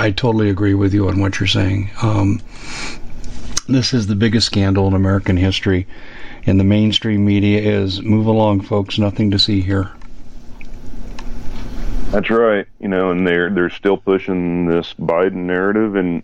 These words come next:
Speaker 2: I mean, you know, I just, like I said, I sit back and I'm just trying to r-,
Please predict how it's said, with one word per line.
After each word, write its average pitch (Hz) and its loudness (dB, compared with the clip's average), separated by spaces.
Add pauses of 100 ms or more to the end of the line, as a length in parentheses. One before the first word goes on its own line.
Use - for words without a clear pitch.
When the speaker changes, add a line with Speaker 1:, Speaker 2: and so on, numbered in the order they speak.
(1300)
Speaker 2:
I - 0
mean, 120 2 (840)
you 107 2
know, 98 2 (1000)
I 104 2
just, 90 -6 (1160)
like 120 0
I - 0
said, 92 0
I 90 0
sit - -8
back 87 0
and 82 -6
I'm 82 -6
just - -10
trying 90 0
to 78 -4
r-, - -8